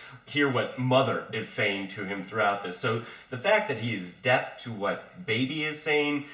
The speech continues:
um, I think is less of a, a commentary on Baby's <laughs> interactions with the world and just really how out of it, uh, Father is, how, how out of touch he is with everything, which is where a lot of the humor is.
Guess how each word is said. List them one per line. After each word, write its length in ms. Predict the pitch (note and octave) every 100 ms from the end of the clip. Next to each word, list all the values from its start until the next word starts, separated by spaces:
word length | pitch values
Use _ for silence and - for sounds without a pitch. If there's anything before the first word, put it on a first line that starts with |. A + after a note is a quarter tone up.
| - -
um, 360 | G#2+ G#2+ G#2 G2+
I 100 | G#2+
think 220 | A2 B2+
is 200 | G#2+ F#2+
less 580 | F#2+ G2+ A2 B2 - - -
of 480 | G2+ F#2+ F#2+ F2+ F#2+ F#2 -
a, 380 | F#2 F#2 - -
a 40 |
commentary 760 | - F#2+ G2 G2+ G#2+ G#2 G#2 G2+
on 400 | F#2+ F2 E2+ F2 - _ _ -
Baby's 360 | F#2 G2+ A#2+ A#2+
<laughs> 20 |
interactions 600 | C3+ C3 - F3+ F#3 D3
with 100 | -
the 60 | D#3
world 340 | D3 D3 C#3+
and 140 | A#2+ A#2
just 220 | D3 D3
really 220 | D#3+ B2
how 380 | - A#2+ G2 - - - - - _
out 200 | - -
of 120 | A#2 F#2
it, 120 | F2 - - -
uh, 260 | G#2 - G2+
Father 420 | - G#2 G#2 G#2
is, 180 | F2+ -
how, 380 | G2+ F#2+ F#2 F#2
how 140 | - -
out 100 | A2
of 100 | -
touch 320 | - - - -
he 100 | F2+
is 240 | E2+ -
with 140 | E2
everything, 420 | F#2 F2+ E2+ - -
which 160 | F3 A3+
is 80 | A#3
where 300 | A3 A3 G3+
a 60 | E3+
lot 300 | D3+ D#3 C3+
of 60 |
the 60 | C3+
humor 320 | - F3+ -
is. 220 | - -